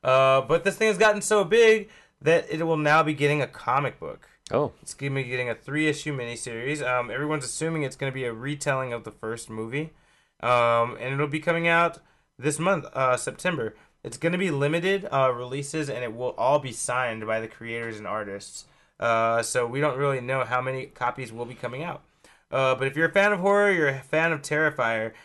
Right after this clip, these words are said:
Speaker 1: you definitely wanna check this out. This is gonna be by Steve McGuinness. Um, and like I said, it'll be coming out, I'm sorry, not September, October this year.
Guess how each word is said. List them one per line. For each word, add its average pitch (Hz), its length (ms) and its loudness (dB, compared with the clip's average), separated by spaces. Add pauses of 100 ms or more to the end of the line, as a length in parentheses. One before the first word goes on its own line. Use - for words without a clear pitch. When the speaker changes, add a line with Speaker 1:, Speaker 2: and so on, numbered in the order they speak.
(200)
Speaker 1:
you 131 100 -8
definitely 151 300 0
wanna 156 160 2
check 156 160 -4
this 151 120 -2
out. 147 140 4
This 147 120 -6
is 156 40 -8
gonna 156 140 -4
be 151 80 2
by 127 200 2
Steve 139 540 -4
McGuinness. 131 680 -8 (400)
Um, 123 680 4
and 127 480 -2
like 120 160 -4
I 123 60 -2
said, 175 240 -2
it'll 127 160 -2
be 127 120 -10
coming 127 260 -4
out, 123 180 0
I'm 127 140 -2
sorry, 123 180 0
not 147 200 2
September, 127 460 -4
October 135 720 -2
this 117 260 -8
year. 85 300 -12